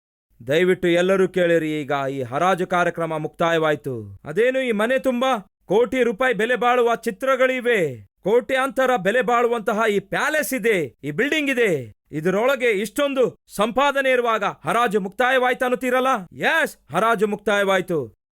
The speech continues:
ಯಾಕೆಂದರೆ ಈ ಮನೆಯಲ್ಲಿರುವ ತಂದೆ ಸಾಯುತ್ತಿರುವಾಗ ಆಸ್ತಿಯ ಹಕ್ಕುಪತ್ರ ಬರೆಸಿ ಸತ್ತನು. ಏನೆಂದರೆ,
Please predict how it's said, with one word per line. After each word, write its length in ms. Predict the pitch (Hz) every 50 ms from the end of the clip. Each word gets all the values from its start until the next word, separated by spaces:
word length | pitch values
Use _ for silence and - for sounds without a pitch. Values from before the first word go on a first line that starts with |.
| _ _ _ _ 120
ಯಾಕೆಂದರೆ 840 | 127 160 208 214 233 233 220 226 226 240 247 247 214 170 131 - _ _ _ _ _ _ _ _ _ _ _ _ _ _ _ _ _ _ _ _ _ _ _ _ - -
ಈ 140 | 139 147
ಮನೆಯಲ್ಲಿರುವ 640 | 143 135 143 165 196 208 208 196 202 196 185 185 180
ತಂದೆ 400 | 175 - 170 170 175 170 175 165
ಸಾಯುತ್ತಿರುವಾಗ 800 | - - 151 160 175 185 180 - 185 175 170 165 156 156 143 151 139 127 117 104 - _ _ _ -
ಆಸ್ತಿಯ 400 | 135 143 160 180 175 - 175 170
ಹಕ್ಕುಪತ್ರ 560 | 156 156 165 - - 185 - 180 170 - 175 165
ಬರೆಸಿ 400 | 139 151 156 185 185 185 190 170
ಸತ್ತನು. 380 | - 165 156 - 151 139 131
ಏನೆಂದರೆ, 800 | 139 175 208 233 240 240 233 247 240 240 240 220 175 139 123 110